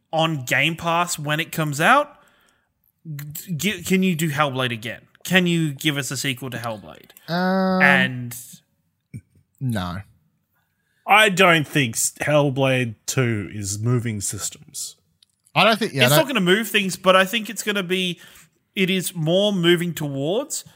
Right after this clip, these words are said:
Speaker 1: having, filling a spot that is not filled in the Xbox lineup
Speaker 2: Yeah, but
Speaker 1: at
Speaker 2: it
Speaker 1: the
Speaker 2: was
Speaker 1: moment.
Speaker 2: Ninja Theory. They
Speaker 3: Yeah,
Speaker 2: could have just
Speaker 3: critically
Speaker 2: made
Speaker 3: acclaimed games.
Speaker 2: <laughs>
Speaker 1: Critically acclaimed games, but no, more,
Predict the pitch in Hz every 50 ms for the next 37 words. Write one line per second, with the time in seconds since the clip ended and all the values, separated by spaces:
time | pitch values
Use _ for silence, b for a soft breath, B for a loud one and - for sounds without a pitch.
0 | b b b - - - 180 175 165 185 180 175 165 170 180 175 - b b b
1 | b b b - - - 214 214 226 233 226 208 180 - - - - - 180 185
2 | 220 226 - 160 147 147 135 139 127 127 127 143 147 151 160 160 165 170 - -
3 | - - - - _ _ _ _ _ _ - - - - - 185 175 151 139 143
4 | 160 220 262 240 - - _ _ _ - - 160 156 151 143 139 135 131 143 143
5 | - 156 156 156 - - 160 147 143 - - - 143 139 135 131 240 233 233 277
6 | 277 262 254 269 302 302 180 120 - 254 285 294 240 254 214 - 196 180 165 156
7 | 156 147 131 202 202 214 196 170 160 165 202 185 175 175 165 160 139 - 160 147
8 | 143 143 131 - 135 135 135 123 107 95 90 - - 165 - - 247 247 - 277
9 | 247 214 208 220 185 - 220 247 233 - - 156 147 131 - - - 165 190 -
10 | - 156 - - - - 294 302 285 - 277 254 226 - 226 214 202 190 233 208
11 | 196 - B B B 233 247 254 269 262 226 160 - 190 220 247 262 254 254 254
12 | 247 240 -